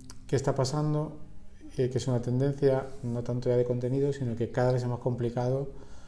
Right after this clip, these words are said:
eh, conseguir espacios, conseguir selecciones y conseguir que los festivales seleccionen cortos, porque hay muchísima cantidad. Cuando empezamos, el reto,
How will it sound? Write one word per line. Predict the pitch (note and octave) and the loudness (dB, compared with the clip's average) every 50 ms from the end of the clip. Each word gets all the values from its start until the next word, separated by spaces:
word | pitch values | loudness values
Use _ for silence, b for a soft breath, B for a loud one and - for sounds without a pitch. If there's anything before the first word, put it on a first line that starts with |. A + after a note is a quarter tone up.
| B B B B B - - | B B B B B -14 -6
eh, | - A#2 A#2 A2+ A2 A2 A2 G#2+ G#2+ G#2+ | -2 0 2 2 2 2 2 0 -2 -2
conseguir | - A2 G#2 G2 - A2+ G#2+ G#2+ G#2+ A2+ A#2 A#2 A#2 A#2+ B2 B2 B2 B2 B2 - | -2 -4 -4 -2 -2 0 0 2 2 2 4 4 4 4 4 4 2 0 0 -4
espacios, | G#2 - - - A#2+ A#2 A2+ - C3+ B2+ B2 B2+ | -10 -12 -2 0 0 0 0 2 0 0 0 0
conseguir | A#2+ G#2+ G#2+ A#2 A#2+ A2 | -4 -2 0 0 0 0
selecciones | - A#2 A#2 G#2+ - - - B2 B2 B2 B2+ B2+ B2 | 0 -2 -2 -2 -4 0 0 0 2 2 0 -2 -2
y | B2 | -4
conseguir | A#2+ A2+ G#2+ G#2+ A2+ A2 A#2 A#2 | -6 -6 -6 -4 -4 -2 -2 -2
que | A#2 - | -2 -2
los | A2+ A#2 G#2+ | -4 -4 -4
festivales | - - - - A#2 A#2 A#2+ G#2+ | -8 -10 -8 -6 -4 -4 -4 -4
seleccionen | A#2 A#2+ A2 - A#2+ A2 A2 G#2+ | -4 -6 -6 -6 -6 -6 -4 -4
cortos, | - B2+ B2+ B2+ - C3+ | -4 -4 -4 -4 -4 -6
porque | - - B2 A#2+ - | -4 -4 -6 -2 0
hay | B2+ A#2+ | 0 0
muchísima | A#2 A#2+ A#2 A#2 - - - - C3 B2 A#2 | 0 -2 -2 -4 -6 -6 -8 -6 -4 -4 -4
cantidad. | A#2 A#2 A2 - A2 G#2+ G#2+ G#2 - - B B B B B B B B B B B B B B B | -2 -4 -4 -4 -4 -6 -6 -6 -8 -14 B B B B B B B B B B B B B B B
Cuando | - - A#2+ A#2 A#2 A#2 A#2 | 0 2 2 4 4 4 4
empezamos, | A2+ A2+ A#2+ A#2 - C#3 C#3+ D#3+ F3 F#3+ F#3+ - - - - B B B B B B B B - | 4 4 2 2 4 4 4 4 4 2 0 -4 -6 -10 -12 B B B B B B B B 0
el | - B2 A#2 | 2 2 2
reto, | G#2+ A2 C3+ D3 C#3+ - F#3 A3+ | 4 6 4 4 6 4 0 0